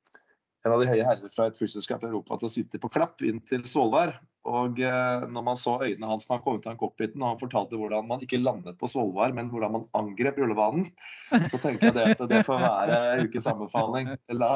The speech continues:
land på Svolvær i, i dårlig vær, det er, det er en fantastisk opplevelse.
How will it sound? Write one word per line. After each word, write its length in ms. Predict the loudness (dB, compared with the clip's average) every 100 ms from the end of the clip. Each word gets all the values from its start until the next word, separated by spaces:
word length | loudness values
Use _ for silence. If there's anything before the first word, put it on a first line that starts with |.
| 2
land 320 | 2 0 0 -2
på 80 | -4
Svolvær 540 | 0 0 0 0 2 4
i, 60 |
i 240 | 2 2 0
dårlig 240 | 0 0 0
vær, 180 | 0 -2
det 140 | -2
er, 320 | -2 0 0 -2 -4
det 80 | -6
er 60 |
en 80 | -6
fantastisk 680 | -10 -10 -12 -8 -8 -8 -8
opplevelse. 400 | -6 -8 -10